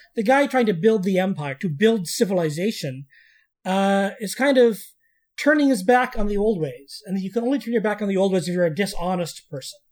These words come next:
If you're somebody who isn't comfortable with the old ways, it didn't work for you. So you f-, so you find that this cheat code, and this cheat code is building an empire. Uh, be strong enough to make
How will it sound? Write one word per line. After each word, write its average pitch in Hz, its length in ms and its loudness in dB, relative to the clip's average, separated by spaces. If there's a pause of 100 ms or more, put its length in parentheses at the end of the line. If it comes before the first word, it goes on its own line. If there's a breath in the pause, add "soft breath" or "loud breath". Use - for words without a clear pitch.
(520 soft breath)
If 185 140 -6
you're 196 120 -4
somebody 190 500 -2 (100)
who 220 140 -6
isn't 208 260 -2
comfortable 165 540 0
with 151 100 -8
the 107 80 -10
old 156 220 0
ways, 151 200 -2
it 190 60 -8
didn't 185 220 -4
work 170 200 -6
for 156 120 -10
you. 143 60 -8
So 208 100 -10
you 196 80 -2
f-, - 380 -14
so 240 100 0
you 214 100 0
find 208 240 0
that 180 100 -12
this - 320 -14
cheat 269 300 -4
code, 139 120 -10 (380 loud breath)
and 233 120 -2
this 247 180 -2
cheat 175 240 -6
code 160 220 -2
is 147 100 -10
building 160 260 -2
an 160 100 -4
empire. 147 320 -8 (680)
Uh, 147 340 -6 (380)
be 185 100 -4
strong 240 440 2
enough 208 240 0
to 208 100 -2
make 196 160 -2